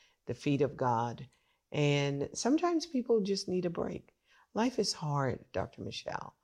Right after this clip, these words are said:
for so many people. And there are so many people that don't have an option. And one of the things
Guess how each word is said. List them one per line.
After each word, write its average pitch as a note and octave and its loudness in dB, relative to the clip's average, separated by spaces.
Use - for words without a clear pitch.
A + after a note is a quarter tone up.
for D#3 -8
so E3 2
many D#3+ 2
people. - -8
And D3+ 2
there D3+ 6
are D3+ 2
so E3 -2
many E3+ 2
people D3+ -2
that C#3+ -4
don't D3 -2
have C#3+ -8
an C#3 -8
option. - -4
And F3+ 4
one C4 6
of D#4 4
the A#3+ 2
things D#3 0